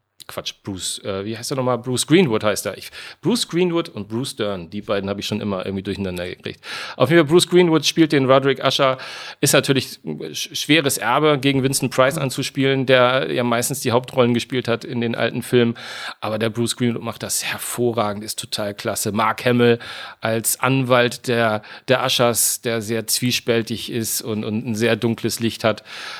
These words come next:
spielt, äh, wunderbar. Äh, äh, Luke Skywalker ist zu keiner Sekunde zu sehen, um ehrlich zu sein. Und ich finde, das, <laughs> das will schon einiges heißen. Also es ist einfach, es sind Bilder, es sind Sets,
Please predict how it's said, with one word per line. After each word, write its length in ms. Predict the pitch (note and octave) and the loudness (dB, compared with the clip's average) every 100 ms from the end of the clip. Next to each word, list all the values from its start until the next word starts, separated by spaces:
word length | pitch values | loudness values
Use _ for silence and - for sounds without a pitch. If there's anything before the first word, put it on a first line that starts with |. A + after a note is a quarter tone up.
| - | -10
spielt, 400 | - A#2+ A2 - | -2 0 0 -4
äh, 320 | A#2+ A#2+ A#2+ | -6 -4 -2
wunderbar. 720 | B2 D3+ A#2+ A2+ A#2 A#2 A#2 | 2 4 4 4 2 2 2
Äh, 560 | A2+ A2+ A#2 A#2+ - A#2+ | -2 -4 -6 -10 -6 -4
äh, 40 | |
Luke 200 | A#2 A2 | -4 -6
Skywalker 460 | - A#2 A#2 A2+ A2+ | 0 2 2 0 -4
ist 120 | - | -6
zu 80 | B2 | -6
keiner 260 | A2+ A2 | -4 -2
Sekunde 540 | G#2 G#2 A#2 G#2+ G#2 G#2 | -4 -4 -2 2 0 0
zu 140 | - | -2
sehen, 320 | G2 G#2+ A2 | 0 0 0
um 160 | A#2 G#2+ | -2 -6
ehrlich 220 | G#2+ G#2 | -6 -6
zu 100 | - | -6
sein. 220 | G#2 G#2 G#2 | -4 -4 -6
Und 100 | G2 | -10
ich 100 | - | -10
finde, 240 | A2 G#2 | -8 -6
das, 280 | G2+ - - - | -6 -8 -10 -12
<laughs> 140 | - - | -10 -8
das 140 | G#2 | -2
will 100 | B2+ | 0
schon 180 | B2+ A2 | 2 0
einiges 360 | G#2+ G#2+ G#2 A#2 | -2 -4 -2 -2
heißen. 260 | G#2 G2 - - - - - | -2 -4 -10 -12 -10 -8 -4
Also 200 | - D#3 | 0 2
es 100 | D3+ | 0
ist 200 | E3 - | -4 -4
einfach, 280 | E3 D#3 C#3 | -2 0 0
es 120 | - - | 0 -2
sind 240 | C#3+ C#3+ | -2 4
Bilder, 360 | C#3+ D3+ C#3+ C3 | 4 8 6 6
es 100 | - | 2
sind 160 | B2 | -2
Sets, 440 | - C3 B2+ - | 2 2 2 0